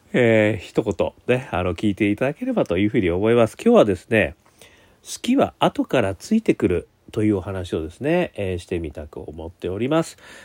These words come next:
こちらですね、あのー「Zの選択」というですね、えー、エヌエイチケー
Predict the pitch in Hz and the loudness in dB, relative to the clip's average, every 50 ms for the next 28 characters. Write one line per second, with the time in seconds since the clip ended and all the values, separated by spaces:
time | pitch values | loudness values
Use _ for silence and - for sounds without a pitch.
0 | - _ - - 131 - - 185 202 190 143 - - 82 76 101 117 110 82 73 | -20 _ -10 -8 -2 2 6 6 6 6 4 2 -2 -4 0 2 4 4 2 0
1 | 73 - _ _ _ _ _ _ - 90 95 92 92 90 90 87 85 85 82 82 | -4 -10 _ _ _ _ _ _ -16 -12 -10 -8 -6 -6 -6 -4 -4 -4 -4 -4
2 | 80 80 82 - _ _ _ _ _ _ - - - - - 170 220 254 - _ | -4 -6 -8 -10 _ _ _ _ _ _ -20 -18 -14 -4 0 0 0 0 0 _
3 | _ - - 107 98 82 76 - - - 101 101 95 92 - - 95 90 - - | _ 4 4 4 4 2 -4 -6 -8 -6 -4 -4 -4 -4 -4 -4 -4 -4 -4 -4
4 | 90 85 80 - _ - - 104 90 78 71 67 - 104 113 131 139 139 - - | -4 -4 -4 -6 _ -8 -6 -4 -4 -4 -4 -8 -6 -2 0 0 0 -2 -4 -10
5 | - - 95 95 92 98 113 135 143 - - - - 139 104 | -14 -10 -8 -6 -6 -4 -2 -4 -4 -4 -6 -2 0 2 2